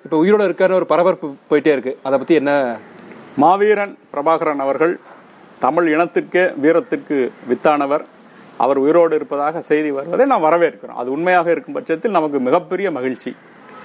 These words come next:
Speaker 1: இத்தனை நாள் இல்லாம திடீர்னு இப்ப சொல்ல வேண்டிய அவசியம் என்ன?
Speaker 2: அது வந்து நமது நெடுமாறன் ஐயாட்ட தான் சொல்லணும்.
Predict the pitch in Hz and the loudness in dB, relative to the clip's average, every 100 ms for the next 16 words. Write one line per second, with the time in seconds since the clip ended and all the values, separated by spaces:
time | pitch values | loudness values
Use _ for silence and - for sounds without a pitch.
0 | - - 185 - 269 277 285 220 226 220 | -20 -4 -2 0 2 2 2 2 0 0
1 | 170 262 320 247 196 196 180 147 143 139 | 0 2 2 0 0 2 4 2 0 -6
2 | 117 110 - - - - - - - - | -6 -12 -18 -20 -20 -20 -20 -20 -20 -20
3 | - - - - 127 175 185 190 190 170 | -20 -20 -18 -2 0 2 2 4 4 4
4 | 151 139 131 123 120 117 113 - 127 131 | 4 2 2 0 -2 -2 -4 -2 0 0
5 | 127 127 165 180 160 143 139 139 131 135 | 0 0 2 2 0 -2 -4 -4 -4 -6
6 | 143 131 135 127 139 | -4 -2 -2 -2 -4